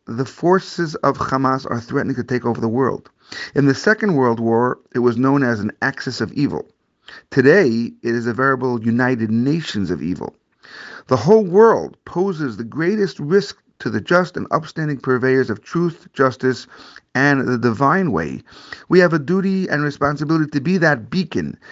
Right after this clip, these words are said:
in today's day and age and support our brothers and sisters in Eretz Yisrael, whose light shines forth to the world.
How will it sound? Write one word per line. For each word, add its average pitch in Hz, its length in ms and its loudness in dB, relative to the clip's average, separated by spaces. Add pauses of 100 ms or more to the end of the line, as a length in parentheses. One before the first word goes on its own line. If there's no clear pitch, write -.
(240)
in 131 120 -4
today's 139 360 2
day 131 180 2
and 131 80 0
age 131 240 0
and - 160 -6
support - 460 -4
our 120 140 0
brothers 135 340 0
and 117 120 -4
sisters 123 320 -8
in 120 60 0
Eretz 110 180 -2
Yisrael, 147 480 2 (280)
whose 160 200 -2
light 190 240 2
shines 170 340 -2
forth 165 260 -4
to 160 100 -4
the 156 80 -2
world. 156 380 0